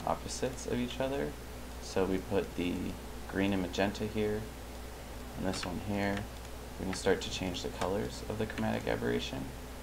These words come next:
So we get blues and yellows, and we have green and blues.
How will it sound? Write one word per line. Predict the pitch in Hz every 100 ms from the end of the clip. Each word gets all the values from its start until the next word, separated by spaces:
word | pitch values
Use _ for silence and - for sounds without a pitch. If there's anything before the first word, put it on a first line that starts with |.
| - - - - - - - - - - - - - - - - - - - - - - - - -
So | -
we |
get | 92 80 -
blues | 90 95 90
and | 90
yellows, | 98 98 98 104 - -
and | -
we | 50
have | -
green | - 50 50
and | 50
blues. | - 50 50 - -